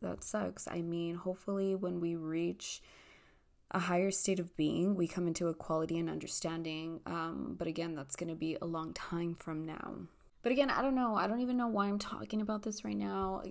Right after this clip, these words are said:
I, I did mention that I was gonna talk about religion and spirituality. Yes, I'm still working on that podcast,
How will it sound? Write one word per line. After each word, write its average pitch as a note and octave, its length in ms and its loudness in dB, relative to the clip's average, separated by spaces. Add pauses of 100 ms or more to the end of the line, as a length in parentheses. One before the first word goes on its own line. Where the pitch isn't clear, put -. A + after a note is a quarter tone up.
(200)
I, F#3 340 0
I F3 120 -2
did F3+ 240 -2
mention F#3 480 -2
that F3+ 80 -2
I E3+ 40 0
was E3 140 -4
gonna E3 160 -2
talk F3 320 -4
about F3 240 -2
religion E3+ 380 -2
and E3+ 100 -2
spirituality. F3 880 -2
Yes, F3 420 0 (460)
I'm E3 160 -2
still F#3+ 260 0
working F3 320 -2
on F3+ 120 -4
that - 180 -8
podcast, - 840 -6